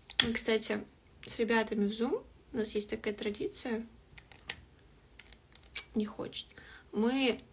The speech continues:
каждый урок, здравствуйте, а, зажигаем свечки.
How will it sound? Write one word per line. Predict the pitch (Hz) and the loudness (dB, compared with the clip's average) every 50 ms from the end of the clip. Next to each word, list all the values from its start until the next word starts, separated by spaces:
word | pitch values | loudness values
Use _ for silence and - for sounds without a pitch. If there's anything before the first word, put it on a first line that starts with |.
| - - - - - - - - - - - | -20 -20 -20 -20 -20 -20 -20 -20 -10 -2 4
каждый | - 247 247 240 208 202 202 | 8 8 8 10 10 8 8
урок, | 202 214 247 427 508 - - - - - - - - - - - - - | 8 10 10 8 8 6 2 -14 -20 -20 -20 -20 -20 -20 -20 -20 -16 0
здравствуйте, | - - 240 294 453 415 - - - 208 - - - 214 - - - - - - - - - - - - - - - - - - - - - | 6 8 10 12 12 10 8 4 0 0 0 0 -2 -6 0 2 2 2 2 -2 -4 -2 -2 -2 -2 -6 2 4 4 4 4 2 0 4 6
а, | 214 220 220 220 214 214 | 8 8 8 8 8 8
зажигаем | 208 208 214 202 208 214 202 190 226 240 277 311 339 330 330 330 330 - - - - - - - - - - - - - - - - - - - | 8 6 6 6 4 4 4 6 6 6 6 4 2 0 -2 -4 -8 -14 -20 -20 -20 -20 -20 -20 -20 -20 -20 -20 -20 -20 -20 -20 -20 -20 -18 -14
свечки. | - - - 202 185 - - - - - | -4 0 2 2 2 2 0 -4 -6 -10